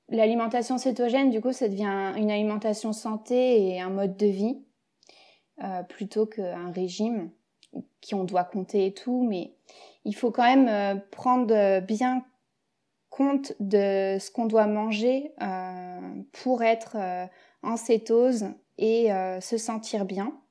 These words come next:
Et après, si on a des objectifs, euh, bien compter. Et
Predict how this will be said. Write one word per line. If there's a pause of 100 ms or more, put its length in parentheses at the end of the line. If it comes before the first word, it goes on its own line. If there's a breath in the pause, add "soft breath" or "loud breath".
(640 loud breath)
Et
après,
si
on
a
des
objectifs, (160)
euh,
bien
compter.
Et